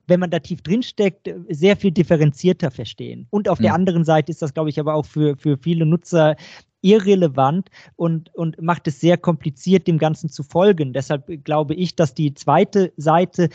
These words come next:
Speaker 1: auch die Vereinfachung ist. Lass uns gar nicht so technisch da, da herangehen, sondern lass uns daher von da anfangen, was können denn die Nutzer damit machen und finden sie das gut oder, oder finden sie das nicht gut?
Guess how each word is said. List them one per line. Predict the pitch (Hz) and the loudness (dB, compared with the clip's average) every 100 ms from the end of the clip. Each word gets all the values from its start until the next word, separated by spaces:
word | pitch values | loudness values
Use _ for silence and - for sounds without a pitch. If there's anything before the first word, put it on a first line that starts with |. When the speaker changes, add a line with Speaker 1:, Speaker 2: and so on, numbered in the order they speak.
| - _ - | -6 _ 0
Speaker 1:
auch | 170 | 0
die | - 165 | 0 -2
Vereinfachung | 151 147 180 196 175 - 139 | 0 2 2 2 -2 -2 -4
ist. | 123 113 | -6 -4
Lass | 147 160 | -2 -2
uns | 175 | -2
gar | 165 175 | -2 -2
nicht | 165 | -2
so | 170 | -6
technisch | - - 214 - 196 - - - - | -2 0 0 0 -2 -2 -10 -18 -2
da, | 165 156 - | 2 2 -2
da | - 151 143 143 | -6 -4 -2 -4
herangehen, | - 143 139 131 127 113 120 139 190 - | -4 -4 -2 -4 -4 -4 -4 -2 -4 -8
sondern | 156 160 160 160 | -6 -2 -2 -2
lass | 165 160 | -2 0
uns | 170 - 175 | -4 -8 -6
daher | 143 156 170 156 175 156 - - _ | 0 2 2 2 0 -2 -6 -20 _
von | 165 147 | -4 -2
da | 139 151 170 | 2 2 2
anfangen, | 160 170 165 165 160 156 147 - | 0 -2 -2 -2 0 -2 -6 -2
was | 165 - | -4 0
können | 185 180 165 | 0 0 0
denn | 165 160 170 | 0 -2 -6
die | 156 160 | -8 -4
Nutzer | 165 165 175 | -4 -4 -4
damit | 156 147 143 180 | -2 -2 -2 -2
machen | 233 - 196 | -2 -2 -6
und | 180 | -4
finden | - 175 151 | -2 -2 -2
sie | 160 | -4
das | 151 135 | -2 -4
gut | - 180 202 262 | -6 -4 -4 -4
oder, | 175 165 160 | -2 -2 -2
oder | 156 156 151 | 0 0 0
finden | - 160 143 143 | -2 -2 -2 -4
sie | 139 | -2
das | 135 - | -2 0
nicht | 139 139 - | -4 -4 -8
gut? | - 113 | -12 -12